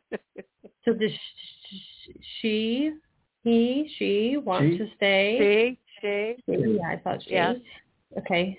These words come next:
Speaker 3: Yeah.
Speaker 1: She wants to stay in the area that you're in, or does she wanna move somewhere else? What's the
Speaker 3: No,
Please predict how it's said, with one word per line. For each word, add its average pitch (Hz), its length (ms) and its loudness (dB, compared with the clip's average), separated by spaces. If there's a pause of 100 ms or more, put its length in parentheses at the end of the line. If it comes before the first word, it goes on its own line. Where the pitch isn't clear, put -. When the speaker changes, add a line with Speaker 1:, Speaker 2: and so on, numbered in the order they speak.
Speaker 3:
Yeah. 170 160 0
Speaker 1:
She 214 100 4
wants 202 360 2
to 208 60 -12 (100)
stay 196 480 2 (100)
in 185 360 0
the 185 60 2
area 180 360 4
that 165 120 2
you're 165 140 4
in, 254 400 4
or 156 160 0
does 151 180 -4
she - 100 -8
wanna - 160 -8
move - 240 -8
somewhere 52 200 -6
else? 233 460 -2
What's 170 220 -8 (100)
the 156 240 0 (100)
Speaker 3:
No, 214 380 2